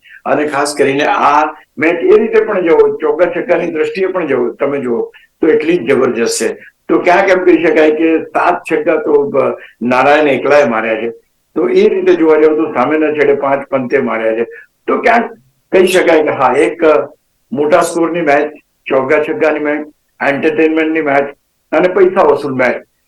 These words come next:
આ ચારે ચાર વસ્તુ કાલે વિશાખાપટ્ટનમમાં શાનદાર, અ, ગ્રીન લસ્ટી મેદાન ઉપર બની અને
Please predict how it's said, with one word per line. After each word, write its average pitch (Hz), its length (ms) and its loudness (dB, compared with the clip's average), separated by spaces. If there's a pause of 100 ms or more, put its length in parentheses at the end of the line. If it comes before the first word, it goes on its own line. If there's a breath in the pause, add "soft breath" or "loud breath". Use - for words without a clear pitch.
(120)
આ 156 180 0
ચારે 165 320 2
ચાર 175 340 -2
વસ્તુ 143 400 -6
કાલે 147 440 -4 (300)
વિશાખાપટ્ટનમમાં 139 920 -2
શાનદાર, 135 600 0 (420 loud breath)
અ, 120 140 0
ગ્રીન 156 400 2
લસ્ટી 147 300 -2
મેદાન 135 400 -2
ઉપર 143 300 -4 (340)
બની 156 260 0 (460)
અને 214 420 -2